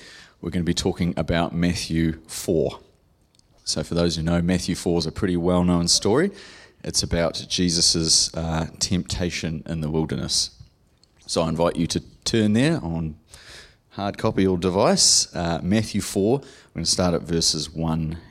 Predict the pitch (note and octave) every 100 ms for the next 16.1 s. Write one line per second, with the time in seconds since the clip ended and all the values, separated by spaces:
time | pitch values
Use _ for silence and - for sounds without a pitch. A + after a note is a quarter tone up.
0 | - D2+ D2+ - - E2 - - _ _
1 | _ _ _ - - - F2+ D#2+ F#2+ F#2+
2 | F#2 F2 E2 G2 F#2+ A#2 - - - -
3 | - - - E2 E2 D#2 E2+ E2+ - -
4 | E2+ D#2 E2 D2 D#2+ D2+ D#2 - - D2
5 | - D#2 D#2 E2+ D#2 - D2+ D2+ D#2+ -
6 | D2+ - E2+ C#2 - - _ _ _ _
7 | _ _ _ _ - - F#2+ D2+ G#2+ A#2+
8 | B2 A2+ G#2+ - G#2 F2+ E2 - F#2 G#2+
9 | A2 - - G2 - - - D#2+ E2 -
10 | F#2 F2 - E2+ E2+ D#2+ D#2+ F2 E2 E2
11 | E2 - - D#2 - G2+ F#2+ - D#2+ -
12 | D2+ D2 D2 E2 D2 D#2+ - _ _ _
13 | _ _ _ - D2+ F2 E2+ - F#2 E2+
14 | - - F#2+ E2+ D#2+ E2 D#2 D2+ F2 D#2
15 | - E2+ - - E2+ D#2+ D#2+ D#2 - D#2